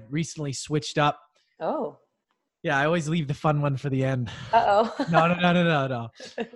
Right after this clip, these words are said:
Speaker 2: <laughs>
Speaker 1: I used to ask, you know, "What is one tip that you could give people to overcome adversity?" But I've
Speaker 2: Mm-hmm.
Speaker 1: changed it now to, "What is the one lesson that adversity has taught you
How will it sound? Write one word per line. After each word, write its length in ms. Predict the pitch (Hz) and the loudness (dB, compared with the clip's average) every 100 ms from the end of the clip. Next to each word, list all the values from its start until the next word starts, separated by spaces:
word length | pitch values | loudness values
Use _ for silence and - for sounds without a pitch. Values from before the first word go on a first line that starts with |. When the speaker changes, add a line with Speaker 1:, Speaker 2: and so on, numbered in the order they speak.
| - _ | -20 _
Speaker 2:
<laughs> 260 | - 254 | -14 0
Speaker 1:
I 80 | 165 | 4
used 280 | 190 226 - | 6 4 4
to 120 | 180 | 2
ask, 420 | 180 175 170 - - | 4 4 2 0 -2
you 100 | 160 | 2
know, 80 | 156 | 4
"What 220 | 156 180 | 6 4
is 220 | 175 131 | 4 0
one 300 | 143 165 170 - | 0 2 2 0
tip 260 | - 180 - | 0 0 2
that 100 | 143 | 0
you 120 | 151 | 0
could 140 | 147 | -2
give 220 | 131 147 - | -2 -2 -2
people 280 | 156 139 143 | -4 -2 -4
to 100 | 131 | -4
overcome 400 | 131 131 143 123 | -2 -2 -2 -4
adversity?" 540 | 110 123 123 156 160 | -2 0 0 0 2
But 240 | 151 120 - - | 2 -2 -4 -8
I've 140 | 127 139 | -4 -4
Speaker 2:
Mm-hmm. 60 | |
Speaker 1:
changed 340 | 143 175 180 151 | 0 2 2 2
it 80 | 143 | 0
now 240 | 135 131 131 | 0 0 0
to, 220 | 139 120 - _ _ _ _ | -2 -2 -4 _ _ _ _
"What 220 | 143 202 254 | 2 4 4
is 120 | 175 | 2
the 100 | 180 | 2
one 260 | 156 202 180 | 4 4 4
lesson 680 | 156 175 - 165 101 90 _ _ _ _ _ _ _ _ - | 4 2 2 0 -2 -8 _ _ _ _ _ _ _ _ -10
that 260 | 139 156 147 | 0 2 2
adversity 640 | 143 139 117 165 - 160 147 | 0 -2 2 2 2 0 2
has 200 | 143 - | 0 -4
taught 360 | - 135 127 - | -6 -4 -4 -6
you 260 | 107 95 | -12 -12